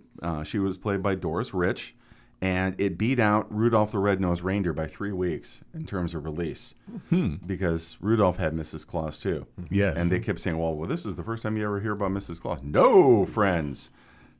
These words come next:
Speaker 1: Let's go back to this one, and you will see who really has the historical, uh, uh,
Speaker 2: Precedence.
Speaker 1: marker, presence and marker. Now, the other big thing that it was kind of in its favor is at the time,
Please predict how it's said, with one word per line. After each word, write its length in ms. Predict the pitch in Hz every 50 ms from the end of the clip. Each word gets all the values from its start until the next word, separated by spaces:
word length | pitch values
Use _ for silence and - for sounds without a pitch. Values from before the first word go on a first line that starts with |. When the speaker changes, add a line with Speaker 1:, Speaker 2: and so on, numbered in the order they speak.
| _ -
Speaker 1:
Let's 140 | - 104 -
go 100 | - 107
back 220 | 107 104 113 110
to 100 | - 80
this 240 | 78 113 127 - -
one, 200 | 71 - - - - -
and 260 | - 76 76 71 73 76
you 80 | 82
will 100 | 78 78
see 340 | - - - 123 117 - 65 - -
who 120 | 87 82 80
really 460 | 78 78 92 98 95 85 76 69 65 - _ _ _ - - -
has 280 | 85 80 76 73 - -
the 180 | 82 78 73 73
historical, 720 | 71 - 87 - - 90 82 80 78 - - 73 69 67 - _ _ _ _ _ _ _ _ - - -
uh, 320 | - 69 67 65 65 67 - - - - _ _ _ _ -
uh, 140 | 76 69 65 64 62 60 58 -
Speaker 2:
Precedence. 180 | - 95 92 90
Speaker 1:
marker, 420 | 92 90 87 82 85 - - 107
presence 540 | 95 - 110 98 95 87 85 82 80 80 -
and 180 | 85 82 85 87
marker. 460 | 87 87 85 82 - - 73 - - _ _ - - - - - - - -
Now, 340 | 104 113 110 110 107 107 - - -
the 140 | 107 113 113
other 340 | 131 147 151 139 110 104 - - - - - _ _ _ _ _ _ _ _ _ _ - 98
big 200 | 95 107 98 -
thing 200 | - 107 95 92
that 180 | 90 87 87 -
it 100 | - 92
was 200 | 87 90 90 87
kind 180 | - - 95 90
of 80 | 87 85
in 60 | 82 80
its 100 | 78 -
favor 300 | - 87 87 90 90 87
is 120 | 80 - - -
at 180 | 85 90 98 -
the 60 | 123
time, 440 | - 135 143 151 117 95 95 92